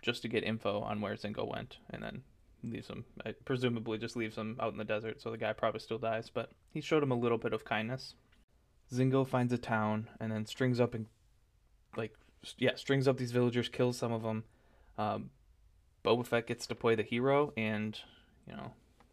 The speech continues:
it's Boba versus Zingo, and Zingo's clearly the bad guy written out in this comic. Like,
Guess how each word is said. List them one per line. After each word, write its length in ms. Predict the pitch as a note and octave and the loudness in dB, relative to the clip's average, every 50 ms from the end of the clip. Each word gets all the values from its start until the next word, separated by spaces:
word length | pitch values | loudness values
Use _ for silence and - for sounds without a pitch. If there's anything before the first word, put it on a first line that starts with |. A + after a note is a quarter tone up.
| _ - | _ -14
it's 120 | - B2 - | -14 -10 -2
Boba 280 | - A2 G#2+ A2+ A#2 | 0 2 2 2 2
versus 300 | A2 A#2+ A#2 - A#2+ A2+ | 2 0 0 0 -2 0
Zingo, 340 | B2 B2+ C3 A#2+ G#2 G#2+ - | 2 2 2 2 0 0 -2
and 120 | - A2 G#2+ | -4 -4 -4
Zingo's 280 | A#2 A2+ A#2 A2 - | -4 -4 -2 -2 -4
clearly 300 | - - C#3 B2+ C3 B2+ A#2 | 0 2 4 4 4 4 2
the 80 | - | 2
bad 220 | - - B2 B2 A2 | 0 0 0 0 0
guy 140 | A2 A2 | -2 -2
written 260 | A#2 A2+ A#2 - - A2+ | 0 0 -2 -2 -2 -4
out 140 | A2 A2 | -4 -4
in 80 | - A2+ | -6 -8
this 100 | A2 - | -8 -6
comic. 320 | - A#2+ A#2+ A#2 B2 B2 | -6 -4 -4 -4 -6 -6
Like, 160 | - - - | -8 -10 -10